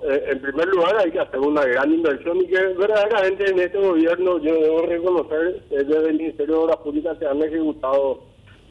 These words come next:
obras, eh, viales, eh, pero también hay que, hay que,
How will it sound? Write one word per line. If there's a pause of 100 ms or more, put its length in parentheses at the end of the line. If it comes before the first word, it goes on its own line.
obras, (240)
eh, (120)
viales, (1000)
eh,
pero
también
hay
que, (160)
hay
que,